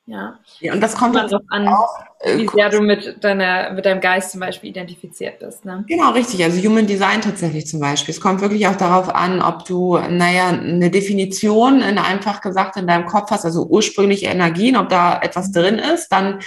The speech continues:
Speaker 2: denkst du halt ganz, ganz viel. Und das sind dann wahrscheinlich, also das ist der Naturell, sind die Menschen, für die es eher schwierig ist, in diesen No-Brain-Zustand, No-Mind-Zustand zu kommen.
Speaker 1: Mhm.
Speaker 2: Und dann gibt's welche, da ist halt, die sind offen sozusagen. Und klar, dann fließt das alles da rein, was so kommt.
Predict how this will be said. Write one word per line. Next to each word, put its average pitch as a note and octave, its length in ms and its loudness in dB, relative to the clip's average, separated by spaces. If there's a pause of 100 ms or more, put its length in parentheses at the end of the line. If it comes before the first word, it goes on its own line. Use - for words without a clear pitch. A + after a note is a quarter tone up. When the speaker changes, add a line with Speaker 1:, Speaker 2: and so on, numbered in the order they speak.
(180)
Speaker 2:
denkst G#3 240 0
du G#3+ 160 0
halt G3 140 0
ganz, F#3 220 0
ganz F3 220 -2
viel. A#3 160 0
Und G3+ 100 2
das F#3 160 0
sind G#3 140 0
dann G3 140 2
wahrscheinlich, F#3+ 500 -2
also F3 280 2
das F#3 180 -4
ist G3+ 160 -6
der F#3 80 2
Naturell, F3 640 0 (260)
sind F#3 200 -4
die G3 100 0
Menschen, F#3+ 480 0
für F#3+ 140 -8
die F#3 120 -6
es F#3 140 -10 (100)
eher F#3+ 240 2
schwierig A#3+ 580 2
ist, E3+ 200 -2
in F3 100 -2
diesen E3+ 240 0
No-Brain-Zustand, E3+ 1120 0
No-Mind-Zustand E3 840 -2
zu F3 140 -6
kommen. F3+ 500 0 (200)
Speaker 1:
Mhm. G3 400 -6 (220)
Speaker 2:
Und F3 140 -6
dann F3 80 2
gibt's F#3 200 -2
welche, F#3+ 360 2
da F3 140 4
ist F3+ 120 -2
halt, F#3 360 0
die F3 180 -8
sind F3+ 140 0
offen G3+ 380 2
sozusagen. D3 600 0
Und D#3 100 -4
klar, A#3 240 0
dann D#3+ 140 0
fließt G3+ 420 -6
das - 120 -12
alles F3 380 0
da E3+ 120 2
rein, F3+ 340 2
was D#3+ 160 -6
so D3 80 -8
kommt. F#3 500 0